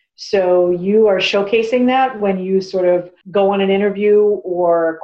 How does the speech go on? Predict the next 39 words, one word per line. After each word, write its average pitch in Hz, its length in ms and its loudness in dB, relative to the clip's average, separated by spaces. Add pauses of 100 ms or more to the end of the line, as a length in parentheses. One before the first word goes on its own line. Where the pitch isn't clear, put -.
quote 202 260 -2
something 196 400 -6
in 190 80 -4
a 180 80 -10
cover 208 320 -4
letter 202 480 0 (300)
that 190 220 -4
you 214 300 -8
found, 214 500 -4 (220)
um, 180 360 -12
on 196 160 -4
these 208 260 -8
resources 190 800 -14 (100)
databases 202 800 -2
that 170 320 -2
perhaps 185 460 -8
not 175 260 -8
the 190 180 -16
average 180 480 -4
applicant 214 640 -6
is 175 140 -14
going 170 300 -12
to 170 240 -20
find. 196 420 -6 (240)
So 196 480 -4
they 202 280 2
are 208 260 -4
going 202 380 -4
to 196 340 -8
see 196 480 -12
that 208 300 -2
spark 202 560 -6 (280)
as 190 240 -8
someone 190 360 -6
that 165 160 -12
they 175 120 -4
want 165 280 -6
to 156 40 -8
hire. 156 440 -10